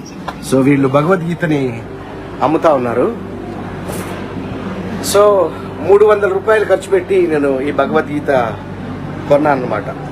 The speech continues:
So నాకేం భయం లేదు, భగవద్గీత చదవడానికి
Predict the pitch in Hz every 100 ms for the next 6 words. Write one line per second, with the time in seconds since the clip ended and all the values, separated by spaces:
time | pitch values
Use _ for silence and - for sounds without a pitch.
0 | 95 101 98 - - - - - - -
1 | - - - - - 226 208 208 254 233
2 | 220 233 220 175 - - - 160 170 214
3 | 180 190 196 180 180 180 170 - 208